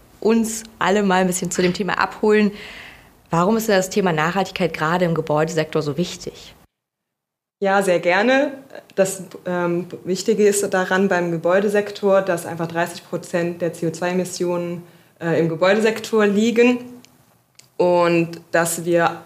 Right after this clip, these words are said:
Speaker 2: achtzig Prozent der Gebäude einfach noch nicht energieeffizient sind. Und wir haben aktuell auch nur eine Sanierungsquote von ein Prozent. Und wir haben halt auch mehr Bestandsgebäude, als dass man Neubau hat.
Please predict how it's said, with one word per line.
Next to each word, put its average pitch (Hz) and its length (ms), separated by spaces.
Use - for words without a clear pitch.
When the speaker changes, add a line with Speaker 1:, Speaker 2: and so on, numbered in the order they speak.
Speaker 2:
achtzig - 360
Prozent 180 380
der 170 80
Gebäude 170 480
einfach 165 320
noch 165 180
nicht 180 320
energieeffizient 208 840
sind. 220 280
Und 175 100
wir 175 60
haben 170 100
aktuell - 440
auch 170 120
nur 170 80
eine 170 160
Sanierungsquote 180 1000
von 165 260
ein 175 240
Prozent. 185 640
Und 170 340
wir 170 140
haben 175 80
halt 165 140
auch 165 180
mehr 170 460
Bestandsgebäude, 180 1080
als 165 160
dass 175 140
man 170 120
Neubau 190 480
hat. 180 220